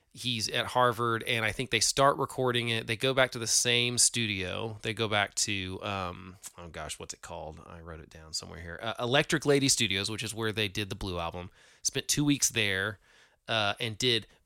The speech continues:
basically, they wrote and recorded this album in order. So when we, we were always talking about track order,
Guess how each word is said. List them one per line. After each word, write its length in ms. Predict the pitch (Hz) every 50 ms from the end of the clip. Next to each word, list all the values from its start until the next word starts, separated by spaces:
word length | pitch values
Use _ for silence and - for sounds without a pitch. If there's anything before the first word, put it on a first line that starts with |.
| 117 98 -
basically, 580 | - 147 196 220 - 165 147 - 131 127 113
they 160 | 107 127 135
wrote 420 | 131 113 107 117 139 165 185 180 - -
and 120 | 139 127 117
recorded 360 | 113 - - 139 143 135 110
this 120 | 104 -
album 420 | - - 117 131 120 110 95 90 - _ _ -
in 260 | 135 139 135 135 139 -
order. 460 | - 139 143 123 - - - - 123 -
So 380 | - - - 135 123 117 113 -
when 240 | - 131 127 127
we, 140 | 123 147 156
we 140 | - 143 143
were 60 | 156 160
always 140 | 165 156
talking 180 | - 175 165 156
about 120 | 143 -
track 280 | - 156 156 160 - -
order, 380 | 120 110 110 107 107 107 104